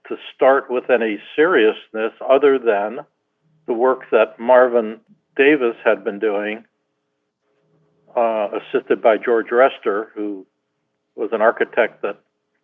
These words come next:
was doing the final land use layouts based upon Marvin's direction, and Marvin pretty much was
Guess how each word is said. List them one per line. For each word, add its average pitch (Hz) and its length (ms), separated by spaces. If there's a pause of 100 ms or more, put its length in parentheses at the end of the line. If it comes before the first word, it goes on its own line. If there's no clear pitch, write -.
(1500)
was 110 160
doing 113 240
the 101 80 (100)
final 110 480 (640)
land 123 340
use 113 240 (140)
layouts 104 560 (380)
based 104 280
upon 107 480 (1500)
Marvin's 113 720
direction, 104 640
and 104 160
Marvin 107 640 (220)
pretty 107 180
much 101 300
was 92 120